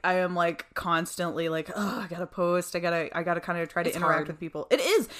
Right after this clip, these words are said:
Speaker 1: It is, especially whenever you're an extroverted introvert. Like, I'm,
Speaker 2: Mm-hmm.
Speaker 1: I'm not good at that.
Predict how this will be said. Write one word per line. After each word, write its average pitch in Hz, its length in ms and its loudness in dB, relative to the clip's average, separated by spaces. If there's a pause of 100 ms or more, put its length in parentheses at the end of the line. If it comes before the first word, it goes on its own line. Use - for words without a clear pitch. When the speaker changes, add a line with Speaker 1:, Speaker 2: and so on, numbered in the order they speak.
(160)
Speaker 1:
It - 100 4
is, 349 220 6
especially 370 400 4
whenever 330 200 4
you're 247 160 4
an 190 160 0
extroverted 226 600 0
introvert. 220 600 0
Like, 190 160 0
I'm, 185 160 2
Speaker 2:
Mm-hmm. 151 60 -10 (260)
Speaker 1:
I'm - 40 0 (120)
not - 100 -6
good 180 200 6
at 190 100 -2
that. 196 320 4